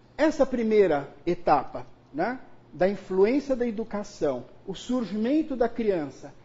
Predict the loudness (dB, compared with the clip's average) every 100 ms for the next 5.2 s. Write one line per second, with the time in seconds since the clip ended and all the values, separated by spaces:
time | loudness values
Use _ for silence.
0 | -16 -6 0 4 4 4 0 -2 -4 -4
1 | -4 -4 -10 -8 -4 -2 -2 -6 -8 -2
2 | -2 -4 -12 -14 -12 -8 4 4 4 -2
3 | -4 -4 -8 -20 -20 _ -2 -2 -2 -2
4 | -2 -2 -6 -10 -8 -6 -2 0 0 -2
5 | -2 -2